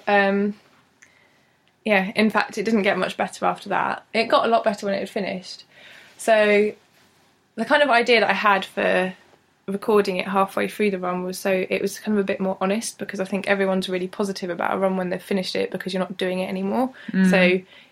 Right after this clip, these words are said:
Speaker 1: even if you have a really rubbish run, you get to the end and you're like, "Woo, yeah, finished. So that was great." And even though it might not have been great. Um, so yeah, that was really tough. Um, I kind of spoke about it earlier. So Steph had to really,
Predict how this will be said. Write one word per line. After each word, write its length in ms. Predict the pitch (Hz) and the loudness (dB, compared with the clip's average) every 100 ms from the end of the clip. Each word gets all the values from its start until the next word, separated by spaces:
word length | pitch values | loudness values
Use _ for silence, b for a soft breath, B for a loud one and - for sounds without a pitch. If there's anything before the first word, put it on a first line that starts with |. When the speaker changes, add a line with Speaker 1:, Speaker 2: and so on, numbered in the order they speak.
| _ | _
Speaker 1:
even 220 | 226 202 | 0 2
if 60 | 202 | 2
you 80 | 208 | 2
have 80 | |
a 40 | 190 | 2
really 160 | 190 | 4
rubbish 260 | 190 185 180 | 4 0 0
run, 220 | 185 175 | -2 -2
you 80 | 180 | -2
get 120 | 185 | -4
to 40 | - | -2
the 60 | |
end 100 | 190 185 | -2 -2
and 80 | 185 | -2
you're 60 | |
like, 100 | 202 | 2
"Woo, 120 | 403 523 | 4 6
yeah, 160 | 359 466 | 6 4
finished. 340 | - 370 196 - | 4 4 2 2
So 140 | 240 | 2
that 100 | 233 | 2
was 80 | 254 | 2
great." 360 | - 190 202 196 _ | 0 2 2 -2 _
And 100 | 220 | 2
even 220 | 220 208 208 | 2 2 2
though 360 | 190 185 190 185 b b b b b b - | 4 4 2 -4 b b b b b b -8
it 100 | 190 | -2
might 140 | 185 | 0
not 80 | 180 | -2
have 60 | - | -4
been 80 | 170 | -6
great. 240 | 156 160 b b b - | -6 -6 b b b 2
Um, 420 | 214 214 208 208 | 4 6 4 -2
so 200 | - 226 | 2 4
yeah, 280 | 220 240 247 | 4 4 4
that 120 | 233 | 4
was 140 | 233 | 2
really 160 | 226 220 | 2 0
tough. 400 | 214 202 196 - - | 2 0 0 -4 0
Um, 280 | 196 190 - | 0 0 -6
I 40 | |
kind 180 | - 202 | -8 -6
of 80 | 196 | -6
spoke 300 | - - 190 | -6 -4 -2
about 180 | 175 175 | -2 -2
it 60 | 175 | 0
earlier. 320 | 185 - - | 0 -2 -6
So 320 | - - 180 | -6 -4 -4
Steph 300 | 180 - 208 | -6 -6 -6
had 160 | - 190 | -6 -10
to 100 | 190 | -6
really, 440 | 185 175 180 185 | -4 -4 -4 -6